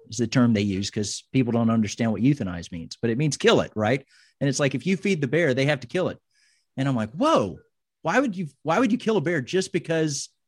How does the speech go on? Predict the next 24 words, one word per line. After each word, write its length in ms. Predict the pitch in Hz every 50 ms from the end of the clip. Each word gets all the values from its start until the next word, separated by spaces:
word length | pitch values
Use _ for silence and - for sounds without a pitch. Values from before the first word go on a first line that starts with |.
| _ _ _ _ _ _ _ _
you, 220 | 151 156 160 147 - _
they 420 | 147 143 135 - 156 147 - 160 147
got 200 | 165 170 170 175
into 180 | 175 165 147
your 100 | 139 131
food 260 | 131 - 196 220 220 165
or 80 | 120
something?" 240 | - - 131 120 120
It's 120 | 110 -
like, 160 | 135 127 - -
because 300 | 135 - 143 135 127 -
they'll 180 | 147 143 135
come 280 | 135 - - 147 131 123
back. 420 | 139 135 127 107 101 - - - - _ _ _ _ _ _ _ _ _
And 160 | 127 131 139
then, 380 | 135 131 131 127 127 123 127 127 - _ _ -
you 80 | 139
know, 140 | 127 120 123
for 180 | - - 143 131
one, 240 | 127 151 156 143
somebody 340 | 139 - 156 147 143 131 127
could 180 | 123 131 117 104
get 140 | 120 117 127
injured, 500 | 151 180 156 - 113 101 92 95 107